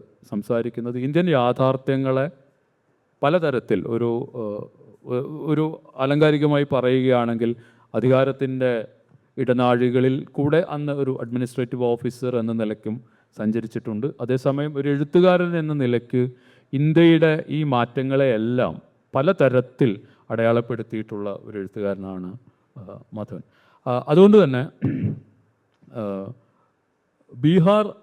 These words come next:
എന്ന് പറയുന്ന, ആ, താങ്കൾ ദീർഘകാലം ജോലി ചെയ്ത്, ആ, ബീഹാറിൽ നിന്നുള്ള ഇന്നത്തെ വാർത്തകൾ, ആ,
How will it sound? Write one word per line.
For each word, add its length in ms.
എന്ന് 200
പറയുന്ന, 360
ആ, 20
താങ്കൾ 280
ദീർഘകാലം 540
ജോലി 260
ചെയ്ത്, 260
ആ, 80
ബീഹാറിൽ 580
നിന്നുള്ള 400
ഇന്നത്തെ 380
വാർത്തകൾ, 560
ആ, 20